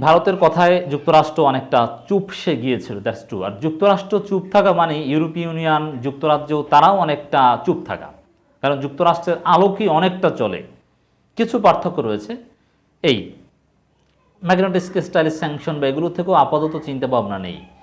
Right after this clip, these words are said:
কিন্তু যে কোনো সময় নতুন কিছু করতে পারে, করবে, এরকম একটা ভয় আছে যে ভারত বেশি দিন যুক্তরাষ্ট্রকে এভাবে থামিয়ে রাখতে পারবে না। আপাতত ভারত সেপ্টেম্বর পর্যন্ত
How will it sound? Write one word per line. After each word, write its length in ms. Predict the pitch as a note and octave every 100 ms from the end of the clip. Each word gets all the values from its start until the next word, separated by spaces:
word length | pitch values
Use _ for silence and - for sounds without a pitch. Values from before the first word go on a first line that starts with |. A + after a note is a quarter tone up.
| - _
কিন্তু 200 | F#3+ F#3+
যে 140 | D3 E3
কোনো 200 | G#3 G#3
সময় 340 | - G3+ F3
নতুন 380 | D#3+ D#3 F#3 F3
কিছু 200 | F3 F3+
করতে 340 | F3 D#3+ D#3+
পারে, 460 | D#3 - A#2+ G#2 F2+ -
করবে, 420 | D#3+ C3+ G#2 E2 -
এরকম 300 | D#3+ F3+ F#3
একটা 200 | F3+ D#3
ভয় 520 | G#2 C3+ C#3+ A2+ F2 - - _ _ _ _ - _
আছে 280 | D3 D#3 D3
যে 120 | A#2+
ভারত 340 | A2 C3+ F#3 D#3+
বেশি 380 | A#2+ D#3 A3+
দিন 400 | G3 C3+ F#3+ - - _ _ _ _ -
যুক্তরাষ্ট্রকে 760 | D3 D#3+ F3+ F3 F#3 F3+ D3 D3
এভাবে 380 | D#3+ D3 E3
থামিয়ে 340 | D#3 D#3+ D3 D3+
রাখতে 220 | C3 -
পারবে 300 | G#2 F#2 F2
না। 140 | D#2+ D2+ - _ -
আপাতত 440 | A#3 A3 A3+ A3
ভারত 440 | A3 E3 E3+ F3 -
সেপ্টেম্বর 680 | - F3+ F3+ G3+ G3+ G3
পর্যন্ত 680 | F#3+ F3 B2+ F3 F3+ F3 B2+